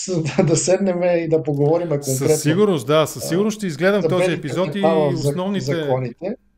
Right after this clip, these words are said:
Speaker 2: Да.
Speaker 1: А, реинженеринг на службите. И най-вече професионализация на тяхното управление.
Speaker 2: Реинженеринг
Speaker 1: Не,
Speaker 2: и
Speaker 1: не може
Speaker 2: професионализация. Да.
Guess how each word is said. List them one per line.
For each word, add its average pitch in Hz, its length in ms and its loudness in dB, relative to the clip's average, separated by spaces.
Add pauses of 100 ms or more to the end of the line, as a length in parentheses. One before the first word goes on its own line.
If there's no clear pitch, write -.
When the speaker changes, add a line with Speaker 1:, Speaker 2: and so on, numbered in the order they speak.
(260)
Speaker 2:
Да. 127 200 -18 (640)
Speaker 1:
А, 175 720 -4 (380)
реинженеринг 202 720 0
на 156 100 -4
службите. 131 500 -6 (1500)
И 220 220 -4
най-вече 202 720 -2
професионализация 156 880 0
на 139 100 -4
тяхното 147 360 0
управление. 120 580 -2 (1080)
Speaker 2:
Реинженеринг 165 720 -2
Speaker 1:
Не, 175 60 -4
Speaker 2:
и - 20 -4
Speaker 1:
не 165 60 -4
може - 20 -6
Speaker 2:
професионализация. 139 840 0 (260)
Да. 120 240 -18